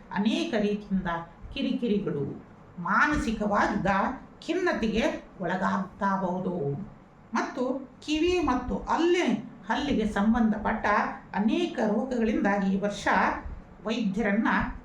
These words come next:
ಸಂಪರ್ಕ ಅತಿ ಹೆಚ್ಚಿನದಾಗಿ ಮಾಡ್ಬೇಕಾಗ್ತಾ ಹೋಗುತ್ತೆ.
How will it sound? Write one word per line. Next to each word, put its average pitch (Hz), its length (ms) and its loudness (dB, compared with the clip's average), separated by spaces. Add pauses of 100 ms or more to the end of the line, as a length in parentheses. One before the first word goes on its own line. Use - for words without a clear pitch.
(100)
ಸಂಪರ್ಕ 185 520 -2 (460)
ಅತಿ 311 320 0
ಹೆಚ್ಚಿನದಾಗಿ 302 840 2
ಮಾಡ್ಬೇಕಾಗ್ತಾ 226 840 0
ಹೋಗುತ್ತೆ. 196 720 -2